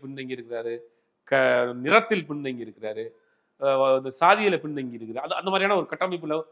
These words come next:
அமுக்கி, அமுக்கி வச்ச உடனே அங்கிருந்து வெடிச்சு எழுந்து தன்னுடைய மனக்குமுறலை, வேதனையை, ஆதங்கத்தை எல்லாம் பாட்டா எழுதி தள்ளுறாப்புல.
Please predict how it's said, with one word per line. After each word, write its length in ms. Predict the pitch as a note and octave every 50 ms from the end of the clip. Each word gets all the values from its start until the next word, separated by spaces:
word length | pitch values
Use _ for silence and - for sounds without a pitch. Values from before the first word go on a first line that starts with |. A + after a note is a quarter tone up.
| _ _ _ _ -
அமுக்கி, 320 | - E3+ G3+ A3 F#3 G3
அமுக்கி 280 | E3+ E3 F#3+ G#3 F#3 F3
வச்ச 260 | D3 C#3 - - E3
உடனே 180 | D3+ E3 D3+
அங்கிருந்து 360 | C#3 D#3 D#3+ F#3+ G3+ A3 G3 D#3+
வெடிச்சு 380 | D3 E3 F3+ A3 - - -
எழுந்து 520 | G#3 F3 E3+ F3 E3+ C#3+ B2+ C#3 E3 - _ _ _ _ _
தன்னுடைய 380 | _ D3+ E3 F3 E3+ E3 D3+ C#3
மனக்குமுறலை, 680 | C#3+ D#3+ F#3+ G#3 G3+ - F3 E3+ E3+ E3 E3 D#3+ D#3+ C#3
வேதனையை, 480 | C3+ D#3 F3 F3 E3+ E3 D#3+ D#3+ D#3+ D3
ஆதங்கத்தை 680 | B2+ C3 C#3+ E3 F#3 F#3 F3 E3 D#3 D3 D3+ - C#3
எல்லாம் 360 | C3 D3 F3+ F#3+ E3+ - - _ _ _ _ _
பாட்டா 300 | - E3+ G#3 A3+ - A3+
எழுதி 260 | F#3+ F3 F3 D3+ D3+ C3
தள்ளுறாப்புல. 540 | A#2+ A#2+ A#2+ - C3+ C3+ C#3 C3 A2+ -